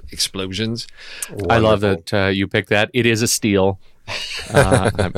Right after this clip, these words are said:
Speaker 2: it's, I'm, I'm, I'm on the board. Uh, and, uh, it's a steal because I picked El Mariachi for something a, a little while ago, and I was so excited <laughs> that I could follow up to that. So,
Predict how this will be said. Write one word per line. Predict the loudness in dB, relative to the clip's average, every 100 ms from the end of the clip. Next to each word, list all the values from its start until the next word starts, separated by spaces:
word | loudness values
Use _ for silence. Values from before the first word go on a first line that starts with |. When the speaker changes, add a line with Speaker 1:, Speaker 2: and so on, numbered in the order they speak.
| -6
Speaker 2:
it's, | -6 -8 -12 -14 -4
I'm, | -2 -2 -2
I'm, | -2 -2 0
I'm | 2 2
on | 2
the | 2
board. | 2 2 0 -4 _ _ -6
Uh, | -2 0 0 0
and, | 0 0 -2 -2
uh, | -2 0
it's | -2 0
a | -2
steal | 0 0
because | 0 -2 -2
I | 0
picked | 0 0 2
El | 2
Mariachi | 4 4 2 2 0 0
for | 0
something | 2 0 2 0
a, | 2
a | 2 0 0
little | 0
while | 2 2
ago, | 0 -2 -2
and | 0
I | 0
was | 2
so | 2 2
excited | 2 2 2 2 0
<laughs> | 0 -2 -2
that | -2 -2
I |
could | -2 -2 0
follow | 0 2 2
up | 0 -2
to | -4
that. | -2 -4 -4
So, | -4 -2 -2